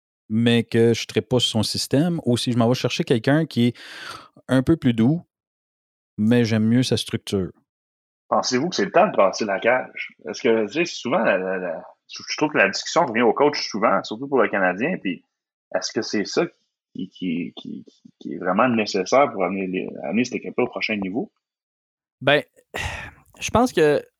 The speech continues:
Speaker 3: honnêtement, je pense que Bergevin a fait une grosse partie de la job déjà de, pour laquelle il avait été engagé. Tu sais, parce que des, souvent, c'est par mandat. C'est pas parce que t'as livré ce que t'avais dit que t'allais faire en te faisant engager que de facto, t'es la meilleure personne pour la phase deux. Tu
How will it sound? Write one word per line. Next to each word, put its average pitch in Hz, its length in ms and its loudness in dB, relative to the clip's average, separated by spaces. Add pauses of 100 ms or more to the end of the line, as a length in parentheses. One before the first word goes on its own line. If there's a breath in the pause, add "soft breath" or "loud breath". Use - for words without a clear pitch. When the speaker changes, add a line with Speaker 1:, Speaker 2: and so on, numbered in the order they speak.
(160)
Speaker 3:
honnêtement, 185 400 -4
je 202 60 -8
pense 190 160 -2
que 147 80 -2
Bergevin 123 520 0
a 135 40 -2
fait 131 240 -2
une 117 140 0
grosse 127 260 4
partie - 400 -6
de 135 40 -4
la 110 140 2
job 120 300 2
déjà 110 420 2
de, 113 80 -2
pour 113 160 -2
laquelle 107 300 -2
il 107 60 0
avait 104 120 -2
été 104 120 -6
engagé. 101 400 -6
Tu 135 160 -18
sais, 143 120 -8
parce 127 140 -6
que 123 80 0
des, 117 80 -2
souvent, 180 240 -4
c'est - 100 -2
par 117 220 -2
mandat. 117 340 -2
C'est - 100 -10
pas 156 100 0
parce 143 160 -4
que 139 60 -4
t'as 123 140 -2
livré 113 400 -2
ce - 140 -10
que 123 140 -4
t'avais 110 280 -4
dit 120 140 -6
que - 40 -14
t'allais 107 220 0
faire 117 240 -2
en 120 80 -4
te 110 60 -10
faisant 113 200 -2
engager 113 440 -2 (320 loud breath)
que 120 100 -2
de 113 180 2
facto, 120 360 -2
t'es 127 80 -2
la 107 100 2
meilleure 110 200 -2
personne 131 300 -2
pour 120 120 0
la 101 80 0
phase 95 260 0
deux. 107 180 0
Tu - 80 -18